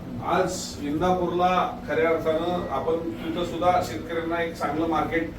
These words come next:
अ, निर्माण व्हावं म्हणून, अ, काही आडत्यांनी मार्केटमध्ये डाळिंबाचा व्यवसाय चालू केला आणि त्यात आम्ही सुद्धा आहोत. आणि गेल्या दोन हजार तेरा सालापासून एक डाळिंबाचं मार्केट इंदापूरमध्ये व्हावं,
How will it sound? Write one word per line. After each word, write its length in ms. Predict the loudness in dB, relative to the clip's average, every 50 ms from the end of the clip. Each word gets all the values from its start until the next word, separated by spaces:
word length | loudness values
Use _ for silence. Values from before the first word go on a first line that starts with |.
| -12 -14 -14 -14 -14 -12 -6 -2
अ, 400 | 0 2 4 4 4 4 4 4
निर्माण 340 | 4 4 4 4 4 4 4
व्हावं 340 | 4 6 6 6 6 4 2
म्हणून, 400 | 2 0 0 2 2 2 2 0 -2 -2 -2
अ, 360 | -2 0 2 2 4 4 2 2 -2 -2
काही 160 | 0 2 2
आडत्यांनी 680 | 2 2 2 0 0 0 2 2 4 4 2 2 2 0
मार्केटमध्ये 640 | 2 4 4 4 4 2 0 0 2 2 2 2 4
डाळिंबाचा 460 | 4 4 4 4 2 0 0 0 0
व्यवसाय 300 | 0 0 0 0 -2 -2
चालू 220 | -2 -2 0 0
केला 180 | 0 0 0 -2
आणि 80 | -2 0
त्यात 240 | -2 -2 -2 0
आम्ही 240 | 0 2 2 2 2
सुद्धा 220 | 0 0 0 0 0
आहोत. 220 | 0 0 -2 -6 -8 -8 -8 -8 -8 -8 -8 -8 -10 -10 -6 -4
आणि 140 | 0 0 2
गेल्या 240 | 4 4 6 6 6
दोन 200 | 6 6 6 6
हजार 280 | 4 4 4 4 2 2 0 -2 0
तेरा 240 | 2 4 4 4 4
सालापासून 640 | 2 2 2 4 2 2 2 0 0 0 0 0 -2 -2 -6 -8 -8 -10 -10 -10 -4 0 2
एक 220 | 2 2 2 2 2
डाळिंबाचं 580 | 4 4 6 4 4 2 2 0 0 0 -2 -2
मार्केट 380 | -2 -2 -2 -2 -4 -4 -6 -6 -6 -4
इंदापूरमध्ये 640 | -2 0 0 2 0 0 0 -2 -4 -4 -2 -2 -2
व्हावं, 440 | 0 4 4 6 6 6 4 2